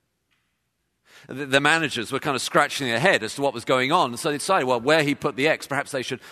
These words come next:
pull off the cover and look in. Sure enough, they discovered that in this massive part of the, of the industrial complex, there was a fairly significant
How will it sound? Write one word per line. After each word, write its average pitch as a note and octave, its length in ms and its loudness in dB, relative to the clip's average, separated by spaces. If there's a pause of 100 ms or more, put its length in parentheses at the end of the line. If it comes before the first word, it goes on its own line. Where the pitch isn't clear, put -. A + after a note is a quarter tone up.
(160)
pull D#3 180 0
off C3 220 0
the A#2 100 -6
cover D3+ 320 0
and A#2+ 140 -4
look D3+ 180 -6
in. C#3 160 -4
Sure G#3 260 -2
enough, D#3+ 220 -2
they C#3 120 -4
discovered B2+ 400 -2
that C3 180 -6
in D#3 60 -8
this F3 200 -4 (300)
massive D#3+ 560 -2
part E3 240 0
of G2 100 -6
the, B2+ 160 -2 (220)
of A2 160 -2
the C3 200 -2
industrial C#3 440 -2
complex, E3+ 520 -2
there D3 120 0
was C3 120 -6
a C3+ 40 -10
fairly F#3 260 -2
significant C#3+ 640 -6